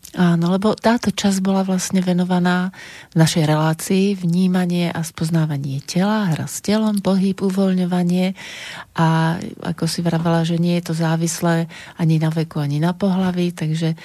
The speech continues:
je dobré, aby sme sa poznávali. A ešte by som mala takú malú poznámku pre tých, ktorí sú takí intelektuálnejší, ako som bola ja kedysi, <laughs> že som bola taká kontrolovaná, všetko muselo byť pod kontrolou. A, e,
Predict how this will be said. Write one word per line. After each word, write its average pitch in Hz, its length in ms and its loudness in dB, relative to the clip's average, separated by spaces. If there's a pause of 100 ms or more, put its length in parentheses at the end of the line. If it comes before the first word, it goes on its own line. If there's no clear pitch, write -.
(260)
je 180 120 0
dobré, 170 300 0
aby 170 140 2
sme 185 160 0
sa 185 160 0
poznávali. 165 800 0 (320)
A 180 120 2
ešte 196 220 0
by 214 80 -2
som 214 140 -4
mala 202 180 2
takú 185 240 -6
malú 185 240 0
poznámku 175 640 0
pre 175 180 -2
tých, 165 300 -4
ktorí 165 160 -2
sú 165 120 -4
takí 160 320 -6
intelektuálnejší, 175 1300 0
ako - 240 -12
som 156 180 -4
bola 151 220 0
ja 160 80 0
kedysi, 208 420 -2
<laughs> 226 640 2 (760)
že 208 360 2
som 185 200 0
bola 165 180 2
taká 156 320 -4
kontrolovaná, 175 800 2
všetko - 340 -12
muselo 160 320 -2
byť 156 240 -4
pod 165 180 -6 (280)
kontrolou. 185 640 0 (600)
A, 170 100 2 (600)
e, 165 480 -2